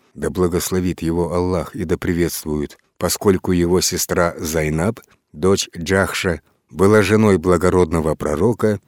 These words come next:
да благословит его Аллах и да приветствует, и одной из матерей правоверных. Ему первому было поручено знамя ислама,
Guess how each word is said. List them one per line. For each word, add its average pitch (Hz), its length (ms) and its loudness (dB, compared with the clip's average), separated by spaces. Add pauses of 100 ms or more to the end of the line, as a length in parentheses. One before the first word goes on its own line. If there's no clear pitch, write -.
(160)
да - 180 -4
благословит 98 720 -2
его 90 320 -2
Аллах 87 400 -2
и 95 120 -6
да 87 120 -2
приветствует, 85 840 -4 (240)
и 80 100 -2
одной 85 440 0
из 82 240 -4
матерей 87 500 -2
правоверных. 78 840 -4 (520)
Ему 95 400 2
первому 120 600 2
было 131 380 2
поручено 110 680 0
знамя 104 440 0
ислама, 87 640 -2